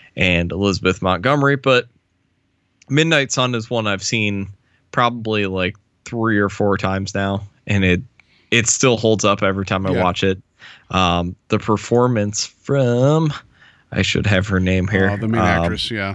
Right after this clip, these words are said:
Speaker 2: We,
Speaker 1: uh,
Speaker 2: we, we, we crushed on her when we talked about the episode.
Speaker 1: Louise, uh, uh, Lois Nettleton, uh,
Speaker 2: Yeah.
Speaker 1: who plays Norma.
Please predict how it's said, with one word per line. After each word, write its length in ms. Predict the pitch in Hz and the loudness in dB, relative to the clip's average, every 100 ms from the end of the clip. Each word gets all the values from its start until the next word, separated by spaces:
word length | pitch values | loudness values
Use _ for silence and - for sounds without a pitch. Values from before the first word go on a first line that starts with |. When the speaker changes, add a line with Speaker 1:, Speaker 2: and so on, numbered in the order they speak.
| - _ | -12 _
Speaker 2:
We, 140 | 139 131 | -6 0
Speaker 1:
uh, 280 | 107 95 143 | 2 0 -2
Speaker 2:
we, 160 | 170 | -4
we, 60 | 160 | -4
we 60 | 151 | -4
crushed 340 | 175 156 - | 0 0 0
on 100 | 143 | -2
her 160 | 139 131 | -2 -2
when 120 | 123 | -2
we 80 | 113 | -2
talked 240 | 120 117 | -4 -4
about 140 | 113 101 | -6 -6
the 100 | 98 | -8
episode. 440 | - - 90 95 95 _ _ _ _ _ | -8 -10 -10 -10 -16 _ _ _ _ _
Speaker 1:
Louise, 460 | 127 127 139 135 - | 0 2 2 -2 -10
uh, 200 | - - - | -14 -20 -6
uh, 380 | 135 - 107 101 | -4 -2 0 0
Lois 420 | 123 147 139 - 139 | 0 2 0 -2 -10
Nettleton, 600 | 127 113 104 90 - 87 - _ _ | -4 -2 -2 -8 -14 -14 -18 _ _
uh, 20 | _ _ - | _ _ -4
Speaker 2:
Yeah. 160 | 95 95 | -2 -4
Speaker 1:
who 80 | |
plays 320 | 92 107 92 - | -4 -2 -2 -4
Norma. 460 | 101 92 92 98 | -4 -2 -2 -4